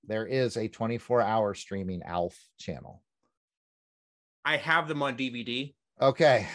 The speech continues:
Speaker 2: So I'm, I'm set, and I, I actually set it up so that I can stream them to myself anytime I, I so desire. My
Speaker 1: Ah.
Speaker 2: only complaint is that the D V D contains the syndication cuts of the episodes.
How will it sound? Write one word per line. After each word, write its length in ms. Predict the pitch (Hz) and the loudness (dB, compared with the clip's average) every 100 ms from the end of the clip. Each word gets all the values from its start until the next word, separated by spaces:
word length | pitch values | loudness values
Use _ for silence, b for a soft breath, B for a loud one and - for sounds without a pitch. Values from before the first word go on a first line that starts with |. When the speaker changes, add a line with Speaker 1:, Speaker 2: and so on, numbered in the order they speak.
| - | 0
Speaker 2:
So 180 | 165 143 | 4 6
I'm, 240 | 135 139 | 4 2
I'm 180 | 127 127 | 0 -2
set, 340 | 117 - 131 131 | 0 2 2 2
and 80 | |
I, 80 | 120 | 0
I 140 | 117 120 | 2 0
actually 280 | 117 - 123 | 0 -2 -6
set 200 | 139 123 | -2 -2
it 80 | |
up 140 | 123 117 | -2 -4
so 100 | 131 | -4
that 60 | 117 | -2
I 60 | |
can 140 | 113 - | -4 -6
stream 300 | - 123 120 | -6 -6 -4
them 120 | 117 | -6
to 60 | 113 | -4
myself 420 | 110 - 123 117 | -4 -2 -4 -2
anytime 340 | 117 120 113 | -6 -4 -4
I, 180 | 110 104 | -2 -2
I 40 | |
so 200 | 107 117 107 | -4 -6 -8
desire. 500 | 101 107 113 113 - B 147 | -4 0 2 0 -4 B -2
My 160 | 151 | 2
Speaker 1:
Ah. 140 | 120 151 | 4 4
Speaker 2:
only 240 | 156 156 | 2 2
complaint 500 | 139 135 - 135 135 | -2 -6 -2 -2 0
is 160 | 135 120 | 0 0
that 220 | 135 - | -2 -2
the 260 | 117 117 113 | -2 -2 -4
D 200 | 117 123 | -6 -4
V 120 | 120 | -4
D 220 | 120 120 | -2 -4
contains 720 | 113 110 - 117 113 110 - b b b | -4 -8 -4 -2 0 -2 -6 b b b
the 60 | 117 | -8
syndication 680 | - 127 117 131 120 - 123 | -2 -2 -2 -2 -2 -2 -6
cuts 360 | 135 123 - - | -4 -4 -4 -6
of 200 | 123 113 | -6 -2
the 100 | 123 | -4
episodes. 840 | - 127 139 135 139 139 - - | -2 -6 -2 0 -2 -4 -14 -16